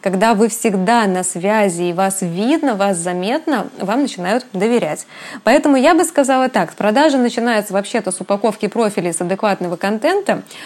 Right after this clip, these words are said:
а потом уже можно смотреть на число подписчиков. И я такие ситуации видела уже неоднократно. Если резюмировать этот эфир, могу сказать ключевую вещь. Безусловно,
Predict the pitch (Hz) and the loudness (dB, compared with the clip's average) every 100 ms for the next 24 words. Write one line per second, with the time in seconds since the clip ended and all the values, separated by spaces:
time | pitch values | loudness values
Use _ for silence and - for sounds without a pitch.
0 | 262 - 208 196 196 190 285 370 254 190 | -16 -2 0 2 2 2 2 4 2 0
1 | 180 214 202 180 185 170 269 285 190 180 | 0 0 -2 -4 -6 -2 0 0 -4 -4
2 | 220 240 202 - 170 - - - - - | -2 0 -2 -2 -6 -8 -14 -14 -8 -2
3 | 202 196 180 277 339 285 277 277 254 226 | 0 0 2 2 2 0 2 0 0 0
4 | 226 214 202 202 190 247 247 190 170 190 | 4 4 2 0 0 0 0 -2 -2 -2
5 | 240 - 180 196 185 185 185 123 - 156 | -4 -6 -4 -2 -2 -6 -6 -6 -10 -14
6 | - _ _ _ - - 226 269 254 226 | -14 _ _ _ -8 0 2 2 2 2
7 | 262 269 208 196 202 185 - 220 330 311 | 2 2 2 0 -2 -8 -8 -4 -2 0
8 | 202 285 - 202 226 247 190 - 180 233 | 0 -2 -2 0 0 -2 -8 -8 -4 -2
9 | 214 180 - - - - 240 196 208 247 | -2 -2 -6 -12 -20 -18 -10 -4 -2 -2
10 | - 392 359 240 | 0 2 2 0